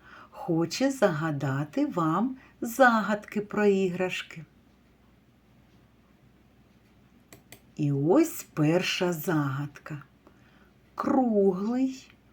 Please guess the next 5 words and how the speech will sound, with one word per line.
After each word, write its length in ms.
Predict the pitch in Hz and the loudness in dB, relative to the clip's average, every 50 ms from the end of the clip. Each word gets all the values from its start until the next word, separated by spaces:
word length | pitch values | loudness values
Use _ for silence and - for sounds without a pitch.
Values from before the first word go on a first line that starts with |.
| _ _ _ _ - | _ _ _ _ -14
гарний 1120 | - 151 147 147 185 170 156 147 139 139 147 156 156 151 185 208 226 254 262 262 - - _ _ _ _ - - - _ _ _ _ - | -10 -6 -4 0 2 2 2 4 2 2 0 -2 -4 -4 -4 -2 -2 -2 -4 -4 -10 -16 _ _ _ _ -20 -20 -20 _ _ _ _ -4
і 160 | 196 208 214 | -2 0 2
легенький, 1080 | 240 285 320 330 302 302 320 311 254 185 151 147 143 139 - - 147 139 135 - - _ _ _ _ _ _ _ _ _ _ _ - | 4 4 4 4 4 4 4 6 6 6 4 4 2 -2 -2 -6 -8 -8 -8 -12 -20 _ _ _ _ _ _ _ _ _ _ _ -14
високо 1120 | 175 156 147 170 180 185 196 240 285 330 320 285 226 196 185 - - - 190 185 - 190 180 | -10 -4 0 4 4 4 6 6 4 6 4 6 4 2 0 -2 -2 -2 -2 0 0 -2 -2
стрибає. 960 | - - - 196 190 196 165 160 196 185 170 160 151 147 143 139 139 139 | -2 -4 -2 2 2 2 4 4 0 0 2 0 0 -2 -2 -2 -4 -6